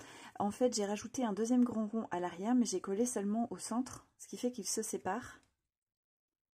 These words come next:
Voyez ? Et en fait, là, sans attache parisienne, je, je peux les coller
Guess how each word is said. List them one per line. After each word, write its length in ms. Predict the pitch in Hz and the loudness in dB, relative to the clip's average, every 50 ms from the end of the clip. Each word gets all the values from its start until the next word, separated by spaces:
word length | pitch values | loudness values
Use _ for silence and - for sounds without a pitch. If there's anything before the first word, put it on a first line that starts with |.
| _ _ _ _ _ _ | _ _ _ _ _ _
Voyez ? 340 | 175 170 160 185 214 262 - _ _ _ _ - - _ - | -12 -8 -6 -6 -6 -6 -8 _ _ _ _ -20 -14 _ -2
Et 80 | 202 | -2
en 60 | 202 | -2
fait, 260 | 190 - 254 277 269 240 | 0 0 -2 -2 0 0
là, 220 | 214 214 233 269 | 0 0 0 0
sans 240 | - - 226 208 214 | 0 0 0 0 -2
attache 280 | 208 - 240 240 - | -2 -2 -2 -2 -2
parisienne, 520 | - 214 202 196 190 185 196 220 233 247 247 | -4 -4 -4 -4 -6 -4 0 2 4 4 4
je, 100 | - - | 2 -2
je 140 | - - - | -4 -4 0
peux 100 | - 226 | 0 2
les 140 | 220 214 | 2 2
coller 240 | - - 214 208 226 | 0 -2 2 2 2